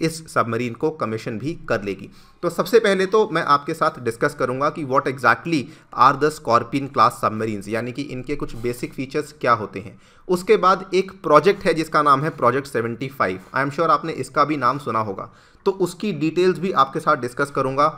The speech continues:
और कुछ ऐसी ऐसी बातें बताऊंगा जो आपने पहले कभी नहीं सुनी होंगी,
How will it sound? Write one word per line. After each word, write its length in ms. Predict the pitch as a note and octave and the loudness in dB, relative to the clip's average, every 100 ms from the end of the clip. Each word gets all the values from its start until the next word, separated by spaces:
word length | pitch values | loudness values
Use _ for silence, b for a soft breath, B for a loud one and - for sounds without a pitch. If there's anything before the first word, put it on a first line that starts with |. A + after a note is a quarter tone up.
| B B D#3 | B B 0
और 100 | D#3+ | 2
कुछ 200 | F3+ E3 | 2 0
ऐसी 260 | D#3+ F#3+ | 0 0
ऐसी 160 | F#3 F3+ | 0 2
बातें 260 | D3 D3 | 2 2
बताऊंगा 360 | D3+ D3 D3 D#3 | 0 0 2 -2
जो 140 | C#3+ | 2
आपने 240 | C3+ C#3 C#3+ | 2 0 -4
पहले 280 | C3+ B2 C#3 | -4 -4 -2
कभी 240 | A2+ B2 | -2 -4
नहीं 140 | A#2+ | -6
सुनी 240 | A#2+ A#2 A#2 | -6 -6 -4
होंगी, 320 | A#2 C3 | -4 -4